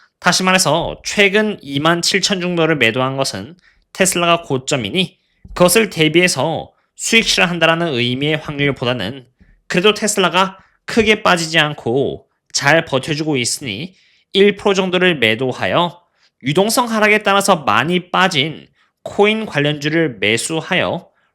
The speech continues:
리밸런싱의 목적으로 한 것이다의 확률이 더 크다라고 저는 판단이 되는 것입니다.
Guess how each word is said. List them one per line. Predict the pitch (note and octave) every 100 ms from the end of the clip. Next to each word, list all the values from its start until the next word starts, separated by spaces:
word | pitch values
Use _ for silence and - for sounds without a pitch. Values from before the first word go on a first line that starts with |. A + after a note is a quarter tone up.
| -
리밸런싱의 | D3 G#3+ D#3+ C#3+ D3 E3+ C#3
목적으로 | A2 C3 C3+
한 | C3 C3
것이다의 | B2 C3 C3
확률이 | B2 G#2+ F2 D#3+ C3+ _ _ _
더 | - D#3+ E3
크다라고 | - D#3+ C3 E3 - _ _
저는 | - B2 C#3+
판단이 | - B2 B2
되는 | A#2 G2+ F2
것입니다. | - F2+ E2 E2+ -